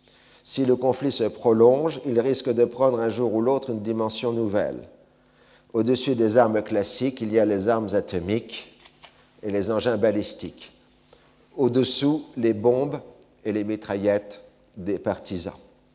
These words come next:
C'est noté d'ailleurs que dans la plus grande partie des articles d'Aron, euh, dans le Figaro,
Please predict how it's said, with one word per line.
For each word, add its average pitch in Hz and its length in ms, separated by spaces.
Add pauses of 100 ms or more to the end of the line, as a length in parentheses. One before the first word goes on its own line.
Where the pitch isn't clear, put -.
(200)
C'est - 140
noté 117 280
d'ailleurs 123 300
que - 80
dans 107 120
la 107 60
plus 135 140
grande 123 200
partie 117 300
des 98 200
articles - 540 (300)
d'Aron, 95 420 (880)
euh, 95 320
dans 95 160
le 98 80
Figaro, 101 640